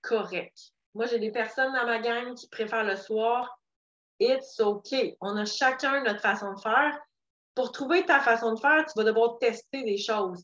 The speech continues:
tu sais. Moi, quand je m'entraînais vers quatre heures et quart, c'était parfait. Puis maintenant, m'entraîner vers six heures et demie, c'est parfait. À ce moment-ci de ma vie, c'est ce qui fonctionne.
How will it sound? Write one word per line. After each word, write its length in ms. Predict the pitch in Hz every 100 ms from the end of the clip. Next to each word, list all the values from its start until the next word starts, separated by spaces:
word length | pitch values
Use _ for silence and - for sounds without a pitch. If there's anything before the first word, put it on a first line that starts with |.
| -
tu 60 | 247
sais. 160 | 330 _ _ _ _ _ 214
Moi, 220 | 247 330
quand 160 | 311
je 60 | 247
m'entraînais 420 | 214 185 220 240
vers 160 | 240 220
quatre 240 | 208 -
heures 100 | 208
et 120 | 196
quart, 320 | 185 269 294 226
c'était 260 | - 190
parfait. 540 | 175 220 - - 220 - _ _ _ _ _ _ -
Puis 80 |
maintenant, 540 | 226 226 208 214 247 302
m'entraîner 580 | 226 208 208 208 233 254
vers 240 | 202 202
six 180 | - 208
heures 160 | 208
et 40 | 214
demie, 360 | 202 220 311 - -
c'est 160 | 226 - _
parfait. 440 | 254 - - 233 - - _ _ _ _ _
À 100 | 202
ce 160 | - 240
moment-ci 500 | 240 247 226 - 311
de 60 |
ma 200 | 294 202
vie, 260 | 190 247 302 -
c'est 80 | 208
ce 160 | -
qui 340 | 196 - 262 -
fonctionne. 840 | - 247 233 - 226 220 220 180